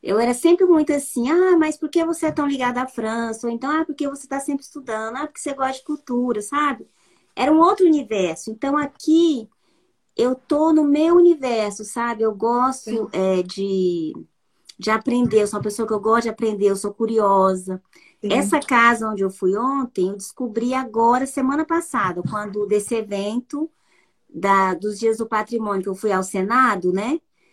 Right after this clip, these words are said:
Speaker 1: Eu
Speaker 3: Sim.
Speaker 1: tava procurando um lugar inusitado pra ir, diferente, né, da, dos mesmos monumentos. E aí eu caí nessa casa. Só que no dia já, o número de visitas já estava completo, né, de visitantes.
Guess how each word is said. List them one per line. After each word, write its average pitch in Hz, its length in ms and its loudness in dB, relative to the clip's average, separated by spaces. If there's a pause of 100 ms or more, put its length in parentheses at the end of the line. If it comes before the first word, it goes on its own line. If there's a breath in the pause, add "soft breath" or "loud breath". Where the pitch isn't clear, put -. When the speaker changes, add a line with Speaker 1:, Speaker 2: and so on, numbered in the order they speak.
(180)
Speaker 1:
Eu 233 120 0
Speaker 3:
Sim. 226 60 0
Speaker 1:
tava 247 200 2
procurando 269 600 0
um 285 40 2
lugar 269 300 0
inusitado 269 720 -2
pra 226 280 -8
ir, 196 160 -8
diferente, 294 840 -4
né, 233 200 -10
da, 220 240 -6
dos 233 280 -12
mesmos 240 500 0
monumentos. 214 600 -4 (500)
E - 80 0
aí 269 140 4
eu 294 100 4
caí 285 240 0
nessa 285 260 -2
casa. 185 460 -4
Só 285 380 0
que 339 180 0
no 254 140 0
dia 262 460 -2
já, 240 440 -2 (580)
o 220 120 0
número 277 340 2
de 240 100 -2
visitas 233 460 -2
já 240 120 -2
estava 240 760 0
completo, 226 840 -4
né, 185 220 -4
de 185 140 -4
visitantes. 202 840 -6